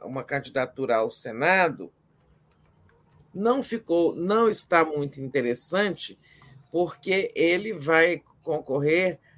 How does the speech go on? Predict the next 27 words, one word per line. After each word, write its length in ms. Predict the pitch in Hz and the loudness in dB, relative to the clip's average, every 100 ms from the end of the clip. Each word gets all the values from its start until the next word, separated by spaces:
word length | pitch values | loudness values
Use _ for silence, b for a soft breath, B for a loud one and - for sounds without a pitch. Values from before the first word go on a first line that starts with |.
| b _ | b _
com 180 | - 185 | -2 0
esse 380 | 196 190 180 165 | 0 0 -2 -2
comunicador 920 | - 165 170 165 160 151 - 165 156 | -2 -2 -2 -4 0 -2 2 0 2
da 140 | 185 | 0
Atena, 680 | 185 - - 175 180 151 92 | 0 0 2 4 4 0 -4
que 640 | - - 151 170 - - 226 | -10 -8 -6 -4 -4 -4 -4
realmente 420 | 170 160 131 139 | -2 -2 -4 -4
é 60 | 156 | -8
um 40 | |
candidato 600 | 147 180 190 196 202 - | -8 -8 -4 0 0 -2
forte, 800 | - - 147 160 214 147 - 123 | -4 2 4 4 2 0 -4 -8
né? 240 | 117 139 175 | -4 0 0
Um 220 | 139 127 | 0 -2
homem 280 | 135 131 123 | -2 -2 -6
do 160 | 208 | -8
vídeo, 640 | 175 143 175 190 139 123 - B B B B B _ | -2 0 0 -2 -4 -8 -8 B B B B B _
de 80 | 139 | -8
um 80 | 131 | 0
programa 520 | 147 123 143 143 143 | 2 6 6 6 2
popular 800 | - 127 - 220 156 151 160 175 | -2 -4 -2 6 10 10 8 4
e 60 | |
tal. 380 | - 147 123 - b b b | 2 6 6 4 b b b
A 100 | 151 | 2
Marina, 600 | 170 175 170 196 302 349 | 6 6 6 2 -2 0
sim, 260 | - - 160 | 0 0 0
seria 440 | 135 165 160 196 | 0 0 2 2
páreo 600 | 185 - 165 160 151 156 | 2 4 8 8 6 0